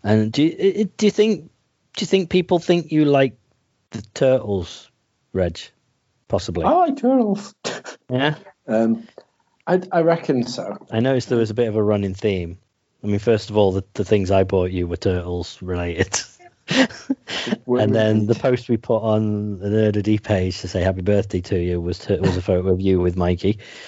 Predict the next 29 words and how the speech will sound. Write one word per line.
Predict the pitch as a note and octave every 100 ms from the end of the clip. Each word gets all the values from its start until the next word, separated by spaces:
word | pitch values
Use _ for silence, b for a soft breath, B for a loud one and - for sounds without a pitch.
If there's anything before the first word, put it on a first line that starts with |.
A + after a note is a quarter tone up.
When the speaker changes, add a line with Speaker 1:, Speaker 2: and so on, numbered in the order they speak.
| B B B
Speaker 1:
Michelangelo. | F#2 F2+ F#2 F2+ F2 F#2 G#2 G2+
Um, | G2+ F#2+ F#2+ F#2+ G2 - B B B _
and | F2+ F#2+
then, | F#2+ F#2+ F#2 F#2 F#2 F#2+ F#2 F2+
yeah, | F#2+ G2+ A2 G#2 E2 G2
you, | F#2+ F2+ F2+
did | - G2 -
you | G2+
have | G2 G#2
a | - _
Turtles | - A#2 A2 A2+
banner | A2+ A#2 C3 C3
or | C3
something? | C#3 C3 D3 C#3+ B2+ _ _ B B -
Speaker 2:
No, | D3 D3
so | B2+ C3
I |
came | C3 D#3+ D3+
downstairs | D3 C#3 - C3 A2+ G#2+
in |
the | A2+
morning, | A2+ A2 G2 F#2+ _ _
Speaker 1:
Yeah. | G2+ F2 D#2+
Speaker 2:
um, | G2 F#2+ G2+ G2
to | - -
Oliver, | A2 G#2 G#2 F#2+
like, | G#2+
stupidly | - - G#2+ G#2 F#2+ G#2
excited. | A2+ G#2+ G2+ G#3 F3+